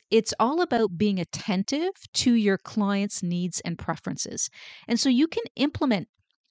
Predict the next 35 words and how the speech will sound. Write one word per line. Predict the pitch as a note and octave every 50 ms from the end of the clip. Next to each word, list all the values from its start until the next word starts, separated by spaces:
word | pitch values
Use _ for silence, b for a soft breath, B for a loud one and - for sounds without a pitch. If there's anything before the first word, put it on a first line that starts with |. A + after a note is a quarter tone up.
| _ _ _ _ -
techniques | - F#3 F3 - - F#3 D#3 E3+ - - - -
such | - - G3 F3 - -
as | F3 D#3 D3+ C#3+ - - -
client | - F#3 E3 D#3+ E3 E3
surveys | - - F#3+ F#3 F#3+ G3 G#3 G#3 A3 A#3 A3+ - -
and | - E3 D#3+
feedback | - - - G3+ G3 E3+ D3+ E3 E3+ F3+ - B3 - - - b b b b b b b b
to | - - A#3
help | G3 D#3+ - B3+ C#4 D#4 - -
you | D4+ C#4
uncover | C4 B3+ A#3+ - - - A#3+ G#3 G#3 G#3+ - - _ -
unmet | F#3 G3 A3 A3+ A3+ A3 A3 A3+ -
needs | - F3+ F3 E3+ E3+ G3 A3+ A#3 -
and | G#3 F3+ E3
desires | E3+ D3+ - F3 D3 D3+ D#3+ F#3 A3 B3+ C#4+ D#4 D4+ - - - b b b b b b -
that | A3+ A#3 -
really | G3+ A#3+ C4+ D4+ D#4+
present | D4+ - - C#4 B3 - A3+ G#3 G3+ G3 - _ -
perfect | - - - B3 C4 - - D4 - -
opportunities | B3 A3 G3+ - F#3+ D#3 - - - G3 F#3 F#3+ G3 F#3+ G3+ G3 G3+ - -
for | - - F3 - -
additional | E3 C3+ C3 E3+ D#3 - - F3 D#3+ D3+
services. | C#3+ - - F#3 E3 - G3+ D#3+ - - - - - - - - B B B B B B B B
So | - - C#4+ C4+
I | - D4+
like | D#4+ G4 A#4+ -
to | - G4
describe | - B3 - - - A3+ G#3 G3+ F3+
it | F#3
as | F#3 F#3 D#3
being | D3 G#3 F#3+ F#3+ F#3 F3+
a | E3+
bit | C#3+ G3+ F#3+
of | G3 D3+
a | E3 D3+ C3+